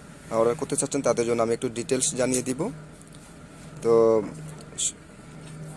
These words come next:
so আজকে যে কালেকশনটা দেখাবো একদম নিউ একটা collection, আমাদের হচ্ছে নতুন collection, এটা চলে আসছে। আহ, শুধুমাত্র হচ্ছে এক্সেল সাইজটা পাচ্ছেন, so দ্রুত order করবেন, যেহেতু এক্সেল সাইজের হচ্ছে অনেক বেশি request ছিল। So, আহ,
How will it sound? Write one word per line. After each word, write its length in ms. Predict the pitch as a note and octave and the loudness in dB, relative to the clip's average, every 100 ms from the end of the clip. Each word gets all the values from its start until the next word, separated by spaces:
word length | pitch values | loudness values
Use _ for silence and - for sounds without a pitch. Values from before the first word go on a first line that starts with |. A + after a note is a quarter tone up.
| - - - - - - - | -16 -18 -18 -20 -18 -16 -4
so 60 | C3 | -2
আজকে 200 | - C#3+ | 0 2
যে 120 | D3 | 6
কালেকশনটা 360 | D3+ D3+ D#3+ | 8 6 2
দেখাবো 260 | C#3+ D3 D3+ | 4 4 6
একদম 400 | C#3+ A#2+ A#2+ D3 | 6 4 2 4
নিউ 220 | C3+ C3 | 6 6
একটা 200 | C#3 D3 | 6 4
collection, 460 | C#3+ B2 A#2 D#3 E3+ | 2 2 2 0 -2
আমাদের 320 | A2+ G#2+ A2+ | -4 0 2
হচ্ছে 180 | A2+ - | 0 -2
নতুন 240 | A#2 - | -4 -6
collection, 300 | B2+ C3+ C3+ | 0 0 2
এটা 160 | B2+ A#2 | -2 -2
চলে 200 | C3 B2+ | 0 0
আসছে। 220 | B2 - | 0 -2
আহ, 880 | F#3 - - - - - A#2+ A#2 A2+ | -4 -8 -18 -18 -18 -8 -2 0 0
শুধুমাত্র 360 | - B2+ C3 C#3 | 0 0 2 2
হচ্ছে 180 | C3+ | 4
এক্সেল 440 | D3 B2+ A#2+ - C#3+ | 2 4 2 4 4
সাইজটা 360 | C#3+ B2+ - | 4 2 2
পাচ্ছেন, 400 | B2 A2+ - D#3 B3 - - - - - | 2 2 2 0 -2 -10 -18 -18 -18 -6
so 60 | C3 | -6
দ্রুত 240 | A2+ B2+ | -2 6
order 160 | D3 C3+ | 8 8
করবেন, 300 | C3 B2+ D3 | 6 2 4
যেহেতু 220 | C3 B2 | 2 4
এক্সেল 220 | B2+ - | 4 4
সাইজের 360 | C3+ - C3+ C3+ | 2 4 4 6
হচ্ছে 220 | C3+ - | 4 6
অনেক 260 | C3 B2 A#2+ | 6 4 2
বেশি 180 | C3 A#2+ | 0 0
request 360 | A#2+ B2+ B2 | 0 0 0
ছিল। 220 | - C3 D3+ - - - - - | 0 2 0 0 -8 -16 -14 0
So, 60 | A#2+ | 6
আহ, 520 | A#2+ B2 B2 B2 | 10 10 8 4